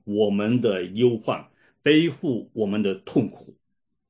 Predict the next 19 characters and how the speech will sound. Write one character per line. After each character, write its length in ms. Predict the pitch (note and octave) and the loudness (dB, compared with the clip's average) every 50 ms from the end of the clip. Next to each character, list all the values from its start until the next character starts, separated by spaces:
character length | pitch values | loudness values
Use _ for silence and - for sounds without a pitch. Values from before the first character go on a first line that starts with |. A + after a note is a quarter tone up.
| _ _ _ | _ _ _
然 160 | _ D3+ F#3 B3 | _ 2 4 6
后 80 | C#4 | 8
我 100 | A3+ F#3 | 8 8
们 100 | E3 G3+ G#3+ | 6 6 4
却 140 | - C4 | 4 2
以 120 | - B2+ A#2 | 2 2 2
为 120 | A#2 C3+ | 2 2
他 140 | C3+ C#3 C3+ | 2 2 0
受 180 | B2+ - D#3 A#2+ | 0 2 0 0
责 240 | - - A2+ A#2+ | 0 0 0 0
罚， 220 | B2 - G2+ F2+ F#2 | 0 -2 -4 -6 -6
是 140 | - B2 G#2 | -6 -6 -2
被 160 | - C#3+ A2+ | 0 0 0
神 280 | - - G#2 G#2 G2 | 0 -2 -4 -6 -6
击 160 | G2 - B2 A#2+ | -6 -6 -8 -8
打 160 | G#2+ F2 F2 | -6 -8 -10
苦 220 | - - _ - - | -12 -14 _ -20 -12
待 200 | - F#2 D#2 D2 | -10 -10 -8 -8
的， 200 | - - - - | -12 -14 -16 -18